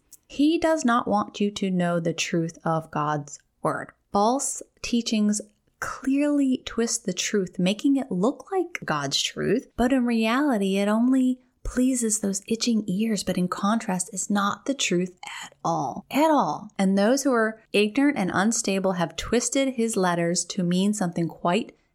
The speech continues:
different, just as they do with other parts of Scripture. And this is <laughs> mentioned in Second Timothy three sixteen.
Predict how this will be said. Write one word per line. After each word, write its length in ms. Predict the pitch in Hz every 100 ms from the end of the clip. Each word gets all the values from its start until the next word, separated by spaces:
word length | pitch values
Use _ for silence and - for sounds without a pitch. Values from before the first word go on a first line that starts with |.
| _
different, 440 | 156 180 - 139 - -
just 560 | - 190 220 277 -
as 200 | 269 269
they 160 | 269 262
do 380 | 247 202 202 202
with 300 | 175 170 170 -
other 300 | 170 180 185
parts 400 | - 170 170 170
of 100 | 156
Scripture. 480 | - 175 - 180
And 160 | 165 165
this 240 | 165 170
is 160 | 233 233
<laughs> 0 |
mentioned 500 | 202 190 196 185 175
in 160 | 170 165
Second 500 | - 170 165 170 - _ _ -
Timothy 500 | - 170 170 160 160
three 320 | 160 165 160
sixteen. 680 | - 160 - - 175 -